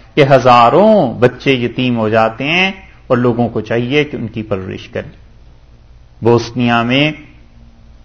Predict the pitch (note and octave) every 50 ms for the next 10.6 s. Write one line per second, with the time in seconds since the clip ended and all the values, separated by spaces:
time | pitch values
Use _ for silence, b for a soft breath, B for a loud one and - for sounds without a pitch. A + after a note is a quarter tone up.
0 | - - _ _ _ - - - D3+ D#3 D#3+ E3 E3+ F3+ D#3 C3+ C3 D3+ F#3 G#3
1 | G#3+ G3+ E3 C#3 A2+ A#2+ B2+ C#3+ C#3 B2 G#2+ A#2+ A2+ A2+ - - A2+ G#2+ G#2 G#2
2 | - A#2+ A2+ A2 G#2 - A#2+ A2 G#2 G#2+ A2 G#2+ G#2 G2+ G2+ - - - - -
3 | - - - - - - - - - - - - - - B2 B2 - - - -
4 | - - - - - - - - - - - - - - - - - - - -
5 | - - - - - - - - - - C#3+ B2+ G#2+ - E3+ D#3+ E3 D3+ C3 A2+
6 | - - C#3 C3+ - B2 A2 G#2+ A2+ A#2 C3 C#3+ D3 D#3 - - C3+ C3 - -
7 | A#2+ A#2 A#2 A#2 B2+ B2+ B2 B2+ C#3 D#3+ F#3 G3+ - - - - _ _ - -
8 | - - - - - - - - - - - _ - - B2 C3 C#3 C#3 C#3 C#3
9 | C3+ C3+ C3 C#3+ C#3 D3 D3 C#3+ C#3 C#3+ C#3+ C#3 C3 B2 B2 - - E4+ E4 B3+
10 | - B2+ B2 B2 B2 C#3 D3 D#3 F3 F3+ -